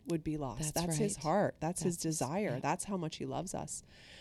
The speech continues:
Speaker 1: I think another thing that's really impacted me, um, you know, again, it's another thing that, that you've said, Rhonda, you've been so instrumental in my life in all these
Speaker 2: <laughs>
Speaker 1: words. I love it.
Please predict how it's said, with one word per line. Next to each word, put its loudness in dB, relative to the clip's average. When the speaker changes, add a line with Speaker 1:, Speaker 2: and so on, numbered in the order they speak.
Speaker 1:
I 4
think 2
another 8
thing 4
that's 0
really 0
impacted -2
me, 0
um, -2
you 0
know, 4
again, 0
it's -4
another 0
thing -4
that, -2
that -2
you've -2
said, -2
Rhonda, -2
you've -8
been -4
so 0
instrumental 2
in 4
my 6
life 4
in 6
all 6
these 4
Speaker 2:
<laughs> -
Speaker 1:
words. 4
I -2
love -2
it. -4